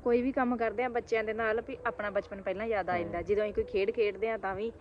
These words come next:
Speaker 1: ਬੱਚਿਆਂ ਦੇ ਨਾਲ ਤੇ ਆਪਣਾ ਬਚਪਨ ਯਾਦ ਆਉਂਦਾ ਵੀ ਹਾਂ ਅਸੀਂ ਇੱਦਾਂ ਖੇਡਦੇ ਹੁੰਦੇ ਹਾਂ।
Speaker 2: ਬਾਕੀ ਨਾ ਤੇ ਹੁਣ ਉਹ ਖੇਡਾਂ ਹੀ ਰਹੀਆਂ ਵਾ
Speaker 1: ਹਮ।
Speaker 2: ਤੇ ਨਾ ਹੁਣ ਰੀਤੀ ਰਿਵਾਜ ਹੀ ਰਹੇ ਉਵੇਂ ਦੇ,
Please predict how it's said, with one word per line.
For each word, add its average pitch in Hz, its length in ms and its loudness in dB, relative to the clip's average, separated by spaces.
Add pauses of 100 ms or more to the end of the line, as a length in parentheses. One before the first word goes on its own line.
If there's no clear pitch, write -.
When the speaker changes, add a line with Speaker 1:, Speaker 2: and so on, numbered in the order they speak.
(300)
Speaker 1:
ਬੱਚਿਆਂ 208 300 0
ਦੇ 202 100 0
ਨਾਲ 202 220 4
ਤੇ 226 320 6
ਆਪਣਾ 233 220 0
ਬਚਪਨ 214 300 0
ਯਾਦ 202 260 4
ਆਉਂਦਾ 190 220 0
ਵੀ 240 140 -2
ਹਾਂ 190 260 0
ਅਸੀਂ 202 80 -6
ਇੱਦਾਂ 180 220 -4
ਖੇਡਦੇ 196 320 0
ਹੁੰਦੇ 190 240 -6
ਹਾਂ। 139 100 -10
Speaker 2:
ਬਾਕੀ 156 480 10
ਨਾ 165 340 12
ਤੇ 180 80 8
ਹੁਣ 185 140 12
ਉਹ 170 80 12
ਖੇਡਾਂ 151 240 12
ਹੀ 180 60 12
ਰਹੀਆਂ 170 280 12
ਵਾ 165 80 10
Speaker 1:
ਹਮ। - 280 -4
Speaker 2:
ਤੇ 123 360 12
ਨਾ 135 220 12
ਹੁਣ 143 200 12
ਰੀਤੀ 131 280 8
ਰਿਵਾਜ 139 240 12
ਹੀ 151 40 8
ਰਹੇ 139 180 12
ਉਵੇਂ 135 200 10
ਦੇ, 127 160 8